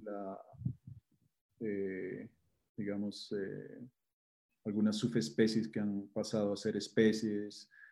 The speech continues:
entonces, y algunos nuevos registros de algo, de, de especies que antes estaban, pues, eh, se suponían endémicas y luego que, que se han visto en otros países. Entonces, con todos esos movimientos tenemos ciento cinco ahora mismo,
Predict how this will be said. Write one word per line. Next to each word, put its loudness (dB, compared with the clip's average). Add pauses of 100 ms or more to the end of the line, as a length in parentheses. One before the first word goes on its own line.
(460)
entonces, -2
y 4
algunos 10
nuevos 8
registros 2
de 0
algo, 0
de, -2
de -10
especies -2
que 0
antes -2
estaban, -2
pues, -8
eh, -6
se -12
suponían 8
endémicas 8
y -6
luego 2
que, -4
que -4
se -8
han 0
visto 0
en -2
otros -4
países. 4
Entonces, -10
con -4
todos 6
esos 4
movimientos 12
tenemos -2
ciento -2
cinco 0
ahora -8
mismo, -10